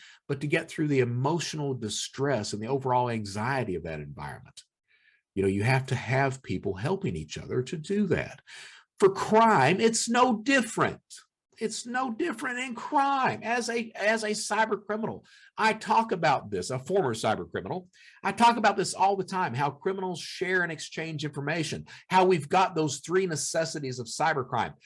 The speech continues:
gathering the data, committing the crime, cashing out, how one criminal can't do all three things. He can't.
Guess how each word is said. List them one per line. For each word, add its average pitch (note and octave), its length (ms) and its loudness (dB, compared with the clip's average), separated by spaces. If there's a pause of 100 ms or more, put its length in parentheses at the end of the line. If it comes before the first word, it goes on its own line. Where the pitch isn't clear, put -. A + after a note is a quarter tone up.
(260)
gathering F3 400 0
the D3 80 -2
data, C#3 320 -2
committing D#3 380 -4
the D3 60 -6
crime, D3 480 0
cashing D3+ 380 -4
out, C#3 200 -6
how D3+ 200 0
one G3+ 300 -6
criminal G#3 340 -6
can't F#3+ 320 -2 (160)
do A3 340 -2
all E3 280 2
three B2+ 260 -8
things. - 520 -10 (600)
He A#3+ 140 2
can't. A3+ 560 2